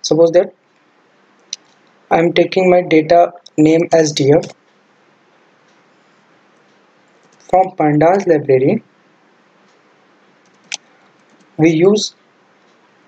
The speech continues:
read function to read any file like C S V file,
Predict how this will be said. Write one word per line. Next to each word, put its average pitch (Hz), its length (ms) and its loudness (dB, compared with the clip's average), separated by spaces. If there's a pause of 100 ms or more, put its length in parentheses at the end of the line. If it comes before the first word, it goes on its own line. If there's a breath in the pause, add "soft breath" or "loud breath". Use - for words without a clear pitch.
read 165 600 0
function 151 500 -4 (760)
to 170 100 2
read 196 360 0 (320)
any 220 380 2 (1900)
file 151 340 -2 (760)
like 147 200 0
C - 180 0
S 170 140 -4
V 170 140 -4
file, 147 240 2